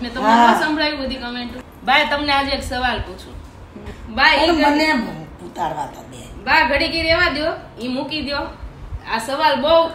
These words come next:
Speaker 1: અગત્યનો છે ને તમે પણ ધ્યાનથી સાંભળજો કે આ સવાલ, અ, કોઈ સાસુ વહુ માટે કે મા દીકરી માટે કે પછી પતિ પત્ની માટે કે પછી કોઈ પણ માટે આ સવાલ ખૂબ ખૂબ અગત્યનો છે. તો જઈ રહ્યા છીએ અમે સવાલ તરફ.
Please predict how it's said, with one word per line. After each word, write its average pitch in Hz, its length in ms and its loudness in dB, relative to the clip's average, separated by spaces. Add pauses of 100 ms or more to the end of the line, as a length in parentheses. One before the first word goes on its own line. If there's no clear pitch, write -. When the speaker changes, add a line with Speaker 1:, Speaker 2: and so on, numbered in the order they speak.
Speaker 1:
અગત્યનો 277 640 0
છે 254 240 -4 (300)
ને 233 140 -4
તમે 320 300 2
પણ 330 300 2
ધ્યાનથી 302 440 2
સાંભળજો 269 580 0
કે 277 120 -2
આ 254 220 4
સવાલ, 277 440 0 (440)
અ, 247 220 -2
કોઈ 294 460 -2
સાસુ 277 480 0
વહુ 277 260 0
માટે 277 380 0
કે 269 160 -4
મા 233 260 2
દીકરી 269 380 -4
માટે 277 360 0
કે 277 160 -6
પછી 254 460 -10
પતિ 269 300 -4
પત્ની 277 400 -8
માટે 277 340 -2
કે 269 100 -4
પછી 277 680 -6 (220)
કોઈ 381 180 6
પણ 349 220 2
માટે 294 260 2
આ 285 160 6
સવાલ 294 440 0 (140)
ખૂબ 320 180 -10 (120)
ખૂબ 320 200 -8
અગત્યનો 214 520 -10
છે. - 440 -20
તો 277 200 2
જઈ 277 80 0
રહ્યા 330 420 4
છીએ 320 280 0
અમે 302 520 2
સવાલ 302 320 2
તરફ. 294 340 0